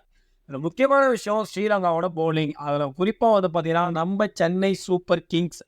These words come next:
அணியோட செல்ல பிள்ளை அப்படின்னு சொல்லலாம். So, பத்திரானா வந்து பார்த்தீங்கன்னா, மேட்சை ஒரு வழி பண்ணிட்டாரு. So, நாம சொன்ன இந்த முக்கியமான விக்கெட்டுகள் அனைத்தையுமே பத்திரானா தாங்க எடுத்துட்டாரு. So,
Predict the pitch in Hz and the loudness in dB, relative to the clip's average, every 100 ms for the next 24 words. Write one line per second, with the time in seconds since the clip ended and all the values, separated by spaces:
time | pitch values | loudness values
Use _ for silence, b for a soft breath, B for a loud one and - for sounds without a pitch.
0 | 156 151 170 160 143 147 185 - 156 165 | -4 -2 0 0 2 2 0 0 0 0
1 | 170 160 151 165 151 147 147 135 135 175 | -2 -2 -2 0 0 -4 -4 0 2 2
2 | 233 _ _ _ - 208 202 - 202 240 | 0 _ _ _ -6 0 0 2 2 4
3 | 262 247 233 196 190 185 175 175 180 180 | 2 2 2 0 -2 -4 -2 0 0 -2
4 | 165 156 175 - 170 170 156 147 160 185 | 0 0 0 0 0 2 2 0 -2 -2
5 | - 160 160 151 143 156 147 135 185 180 | -2 -2 0 0 2 0 -2 -4 -2 0
6 | 165 175 185 180 208 240 226 196 190 190 | 2 2 0 0 0 0 0 2 0 0
7 | 165 - 247 254 247 254 254 202 - 202 | -8 -4 0 2 4 2 0 -2 -4 0
8 | 185 185 - 156 190 202 - 180 151 147 | 0 0 -2 -2 -2 -4 -4 -6 -4 -4
9 | 160 170 _ _ _ _ _ - 175 240 | -4 -6 _ _ _ _ _ -2 0 2
10 | 226 190 170 196 180 160 165 160 139 135 | 2 2 2 2 0 -2 0 0 0 -4
11 | 151 | -4